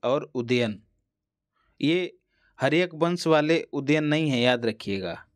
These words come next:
इन्होंने कुसुमांजलि की रचना की, कुसुमांजलि याद रखिएगा, उदयन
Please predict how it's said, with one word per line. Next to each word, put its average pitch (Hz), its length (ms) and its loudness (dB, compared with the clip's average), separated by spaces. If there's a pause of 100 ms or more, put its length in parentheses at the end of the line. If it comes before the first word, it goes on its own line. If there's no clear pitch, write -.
(160)
इन्होंने 143 400 0 (360)
कुसुमांजलि 147 680 0
की 131 200 -2
रचना 113 320 0
की, 90 360 -10 (260)
कुसुमांजलि 131 640 2
याद 127 180 0
रखिएगा, 160 380 2
उदयन 139 560 0